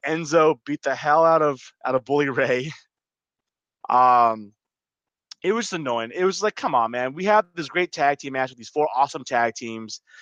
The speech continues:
and then you're gonna go ruin it with these guys. I get we're in New York, but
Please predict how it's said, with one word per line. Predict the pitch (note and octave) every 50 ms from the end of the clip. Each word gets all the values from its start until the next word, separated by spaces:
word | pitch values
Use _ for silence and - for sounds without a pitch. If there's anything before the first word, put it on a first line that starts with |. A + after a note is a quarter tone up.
| - - -
and | - A#2 B2 B2 B2
then | B2+ B2+ B2+
you're | B2+
gonna | B2 B2+ B2+
go | A#2+ A#2+
ruin | A2+ A#2 A#2+ A#2 A2+
it | A2+ A2
with | G#2 G#2 -
these | G#2 G2+ F2+
guys. | F#2+ E2+ C#2 C2+ - - - - _ -
I | D3+
get | D3 C3+ F3+ F3+ F3
we're | D#3+ D#3 D3
in | C#3 C3
New | B2+
York, | B2+ B2 B2 C3 C#3 C#3 - - - _ _ _ _
but | - A2+ G#2+ G#2 G2+ -